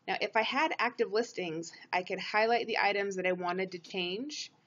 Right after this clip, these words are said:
It would bring up that universal change window. At that point, I make my changes, click save. There'll be a little flag over here, and that's when you highlight or hover over the flag,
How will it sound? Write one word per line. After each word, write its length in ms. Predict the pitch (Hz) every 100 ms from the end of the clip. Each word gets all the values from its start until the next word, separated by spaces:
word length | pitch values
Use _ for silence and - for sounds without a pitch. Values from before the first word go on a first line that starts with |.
| _ _ _ -
It 60 |
would 140 | 185 180
bring 240 | 190 196
up 80 | 196
that 160 | 202
universal 560 | 180 190 190 196 196 247
change 340 | 254 233 214
window. 540 | 196 190 190 185 196 269 - _ _ _ _ _ _ _ _ _ _ -
At 220 | 175 170
that 300 | 185 196 -
point, 500 | - 247 277 - - -
I 100 | 185
make 200 | 180 -
my 120 | 165
changes, 420 | 196 220 226 233
click 260 | - 185 -
save. 500 | 214 208 233 254 - _ _ _ -
There'll 180 | 190 190
be 160 | 277
a 60 | 381
little 200 | 330 262
flag 580 | - - 240 285 302 208
over 280 | 175 156
here, 480 | 156 160 135 - 185 - - -
and 120 | 190
that's 300 | 208 - 208
when 100 | 208
you 80 | 190
highlight 540 | 196 214 226 240 -
or 80 | 175
hover 420 | - 214 214 -
over 260 | 202 196 185
the 100 | 185
flag, 420 | - 180 190